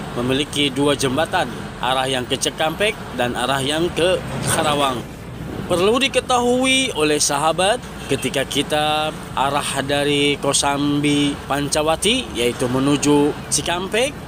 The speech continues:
jalannya menurun ya. Ketika kita mau melintas jembatan Tambelang Purwasari ini menurun. Kemudian setelah melewati jembatan ini, jalannya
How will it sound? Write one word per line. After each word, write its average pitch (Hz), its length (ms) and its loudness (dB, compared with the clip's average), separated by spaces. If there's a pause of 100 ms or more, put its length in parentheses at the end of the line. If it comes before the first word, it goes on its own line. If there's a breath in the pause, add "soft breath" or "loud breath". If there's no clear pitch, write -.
(120)
jalannya 214 1040 2 (320)
menurun 202 640 6 (160)
ya. 180 400 0 (200)
Ketika 135 320 -2
kita 151 240 0 (240)
mau 139 160 4
melintas 156 800 2
jembatan 160 720 0 (160)
Tambelang 156 560 0
Purwasari 165 560 2
ini 175 240 2
menurun. 170 480 4 (240)
Kemudian 247 720 4
setelah 165 320 0
melewati 151 560 2
jembatan 139 480 0
ini, 196 560 2 (160)
jalannya 147 560 0